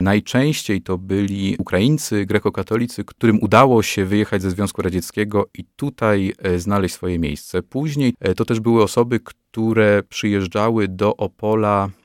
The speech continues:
mm, już po czterdziestym siódmym roku, kiedy odbyła się akcja Wisła, akcja przesiedleńcza, w tym roku to jest siedemdziesiąta piąta rocznica tej akcji. Przesiedlono Ukraińców ze wschodnich,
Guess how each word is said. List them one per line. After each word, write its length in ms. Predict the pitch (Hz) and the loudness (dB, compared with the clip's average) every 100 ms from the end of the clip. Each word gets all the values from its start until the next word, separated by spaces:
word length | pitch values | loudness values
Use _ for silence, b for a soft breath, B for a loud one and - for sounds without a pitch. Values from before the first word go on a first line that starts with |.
| - | -8
mm, 180 | 95 95 | -4 -2
już 160 | 95 92 | -4 -4
po 120 | - | -4
czterdziestym 400 | 107 113 104 104 | -2 -2 -2 -4
siódmym 280 | - 95 90 | -6 -2 0
roku, 240 | 117 143 | 0 -2
kiedy 200 | - 90 | -6 -4
odbyła 280 | 90 85 90 | -4 -2 -2
się 120 | - | -2
akcja 260 | 87 - 90 | -4 -4 -6
Wisła, 440 | 101 143 - 82 78 B - | -4 -4 0 2 0 B -8
akcja 380 | 104 - - 92 | -6 -6 -4 -4
przesiedleńcza, 1040 | - 107 95 87 110 123 123 - 92 90 87 | -4 -6 -4 0 4 4 2 0 2 0 -2
w 40 | |
tym 120 | - | -4
roku 220 | 92 92 87 | -4 -4 -4
to 60 | |
jest 120 | 82 | -6
siedemdziesiąta 520 | - 87 85 92 87 87 | -6 -8 -6 -6 -6 -4
piąta 260 | 90 85 | -4 -2
rocznica 480 | 85 - 156 - 90 - | -2 -4 -4 -2 -2 -4
tej 200 | 92 92 | -4 -2
akcji. 420 | 87 - - 82 B B | -2 -6 -10 -10 B B
Przesiedlono 520 | - 104 104 110 117 | -6 -4 0 2 2
Ukraińców 760 | 110 101 101 117 147 120 104 - | 2 -2 0 0 0 -4 -6 -8
ze 200 | 90 92 | -4 -4
wschodnich, 580 | - - 120 123 95 - | -4 -2 -2 0 -2 -4